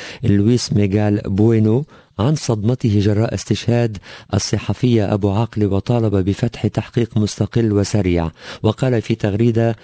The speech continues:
"لقد صدمنا بمقتل الصحفية شيرين أبو عاقلة أثناء تأديتها لعملها في تغطية التوغل الإسرائيلي في جنين. نعرب عن خالص تعازينا لعائلتها، وندعو إلى إجراء تحقيق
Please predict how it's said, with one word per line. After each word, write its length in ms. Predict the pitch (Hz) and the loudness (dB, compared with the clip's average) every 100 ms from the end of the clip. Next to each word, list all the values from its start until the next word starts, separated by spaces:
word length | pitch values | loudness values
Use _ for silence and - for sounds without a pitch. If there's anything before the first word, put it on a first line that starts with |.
| - - | -12 -4
"لقد 360 | 113 - 113 | -2 -2 -4
صدمنا 580 | - 123 120 165 117 107 | -2 -2 2 2 4 2
بمقتل 540 | 101 104 117 - 107 90 | 2 0 0 -2 -4 -2
الصحفية 640 | - - - 98 117 110 | -2 -4 -4 -2 0 0
شيرين 400 | - 110 110 98 | 0 0 0 0
أبو 180 | 98 98 | 0 0
عاقلة 420 | 120 - 127 123 - - - - | 0 0 -2 -2 -6 -20 -8 -4
أثناء 400 | 113 127 123 - | 0 0 0 -2
تأديتها 760 | - - 98 104 123 113 104 | -4 -2 2 2 2 0 2
لعملها 720 | 98 92 92 113 135 110 107 | 2 0 0 0 2 2 0
في 200 | 104 - | -2 -4
تغطية 460 | 101 120 107 - 107 | -4 -4 -4 -4 -2
التوغل 560 | 104 - 104 113 104 101 | -2 0 0 0 0 -2
الإسرائيلي 580 | 95 - 107 95 110 101 | -2 -2 -2 0 0 0
في 140 | - | 0
جنين. 400 | 92 98 104 82 85 - - - - | 2 4 2 0 -4 -8 -14 -8 -2
نعرب 440 | 113 107 107 104 92 | 0 0 -2 -2 -2
عن 140 | 92 | -4
خالص 400 | - 107 104 95 | -2 0 0 -2
تعازينا 680 | - 90 90 113 131 127 127 - - | -2 0 2 2 2 0 -2 -8 -6
لعائلتها، 1000 | 107 107 110 - 101 113 - 110 110 113 - - - | -2 0 -2 0 0 0 0 0 2 0 -4 -10 -2
وندعو 560 | 104 135 123 107 104 - - _ 120 | 0 2 0 0 0 -4 -20 _ -2
إلى 120 | 110 | 0
إجراء 360 | - 101 107 - | 0 0 0 -2
تحقيق 380 | - - 120 | -8 -4 -2